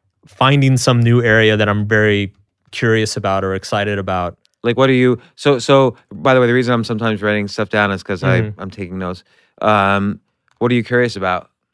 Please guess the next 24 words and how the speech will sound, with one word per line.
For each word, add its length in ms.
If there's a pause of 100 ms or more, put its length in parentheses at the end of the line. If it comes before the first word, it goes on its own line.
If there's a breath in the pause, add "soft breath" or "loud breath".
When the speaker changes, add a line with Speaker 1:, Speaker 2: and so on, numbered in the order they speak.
(140)
Speaker 2:
What 120
are 40
you 60
exploring 520 (260)
that 80
you 80
haven't 240
yet 160
written 240
about? 340 (100)
Speaker 1:
Um, 460 (160)
I'm 360
really 480
kinda 540 (1080)
excited 720
and, 320
and 140
fixated 540
on 100
this 180
idea 380
of 540 (1160)
of 320
hope 580